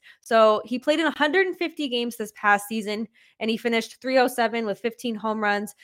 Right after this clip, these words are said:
and an eight thirty-three O P S. And he also had a Silver Slugger nomination, which those get named November tenth, so we'll know if he ends up winning that.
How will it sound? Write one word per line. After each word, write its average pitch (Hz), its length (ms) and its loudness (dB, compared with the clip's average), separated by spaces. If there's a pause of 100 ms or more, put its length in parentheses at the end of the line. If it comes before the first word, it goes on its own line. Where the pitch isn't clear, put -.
(200)
and 220 120 0
an 226 80 2
eight 370 160 2
thirty-three 320 420 -2
O 240 120 0
P 233 200 -6
S. - 280 -6 (200)
And 240 80 0
he 254 100 4
also 349 220 2
had 240 240 0
a 208 120 0
Silver 214 320 -4
Slugger 233 320 2
nomination, 190 720 -6 (260)
which 214 180 -4
those 226 200 0
get 220 160 0
named 208 340 -4
November 190 340 -4
tenth, 302 360 -2
so 233 160 -2
we'll 220 160 -2
know 214 320 0
if 190 260 -2
he - 220 -6
ends 202 220 -4
up 180 120 -8
winning 180 280 -4
that. 208 260 2